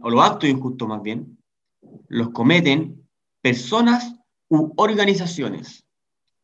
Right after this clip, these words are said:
¿Bien? ¿Por qué? Y esto tiene que, mucho que ver con las discusiones que vemos del día a día. Porque personas, ya, ya sabemos, cometen actos, obvio, le pegan o no a alguien, roban o no algo,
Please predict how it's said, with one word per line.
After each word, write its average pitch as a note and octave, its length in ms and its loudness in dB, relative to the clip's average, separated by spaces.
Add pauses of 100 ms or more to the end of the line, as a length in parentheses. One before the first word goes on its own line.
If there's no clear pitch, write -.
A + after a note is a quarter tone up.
¿Bien? C3 460 0 (480)
¿Por C3 160 4
qué? F#3+ 420 2 (540)
Y C#3+ 80 -2
esto D3+ 160 0
tiene F3+ 220 4
que, E3+ 100 6
mucho E3+ 240 4
que F3+ 100 4
ver F3 140 4
con F3 220 0
las D3 100 2
discusiones C3 480 2
que D3 120 2
vemos C#3+ 200 4
del C3 140 6
día C3+ 160 6
a - 20 8
día. D3 380 4 (460)
Porque B2 560 4
personas, F3+ 560 0 (160)
ya, B2+ 220 0
ya B2 120 -2
sabemos, B2+ 520 2
cometen A#2+ 340 0
actos, C3 400 -2
obvio, A#2 480 -4 (460)
le G#2 100 -8
pegan A#2 280 2
o A2+ 40 2
no A2 140 2
a A#2+ 80 2
alguien, A2+ 340 0
roban A#2 300 2
o - 20 0
no A2 160 0
algo, A2+ 440 -2